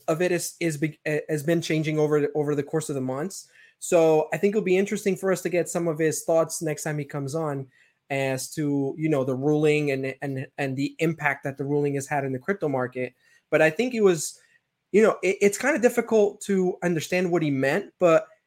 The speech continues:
you know, "Come at the king." I can, I mean, the S E C came at Ripple. It wasn't Ripple that came at the S E C. So I'm, I'm guessing he means Ripple or X R P is the king. Um, which, you know, if we look from a standpoint of market cap, X R P was definitely one of the coins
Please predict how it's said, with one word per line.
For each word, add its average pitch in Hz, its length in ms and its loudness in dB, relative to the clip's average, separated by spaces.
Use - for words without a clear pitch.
you 185 80 4
know, 151 140 4
"Come 190 300 -2
at - 100 -4
the 160 60 -8
king." 147 520 -4
I 165 80 0
can, 180 220 -2
I 170 60 -2
mean, 160 240 0
the 156 140 2
S 175 140 0
E 170 60 -2
C 175 220 -4
came 160 240 -2
at 135 200 -4
Ripple. 156 380 -4
It 135 60 -2
wasn't 156 260 0
Ripple 156 240 0
that 139 160 -4
came 160 220 -4
at 147 160 -2
the 147 120 -2
S 139 140 -6
E 143 80 -6
C. 202 240 -4
So 151 160 -4
I'm, 151 260 -2
I'm 156 180 2
guessing 180 380 6
he 165 100 4
means 165 480 4
Ripple 170 460 6
or 151 300 2
X 175 200 -2
R 156 120 0
P 220 200 -4
is 170 120 -2
the 143 80 -6
king. 143 420 -6
Um, 139 400 0
which, 175 500 4
you 220 120 0
know, 175 140 8
if 156 160 2
we 208 100 4
look 214 200 4
from 202 200 0
a 175 40 0
standpoint 185 640 0
of 143 220 -2
market 170 400 0
cap, 123 380 -2
X 185 220 0
R 180 100 0
P 180 180 -4
was 160 140 2
definitely 165 320 0
one 160 180 4
of 156 60 4
the 151 80 0
coins 151 400 -2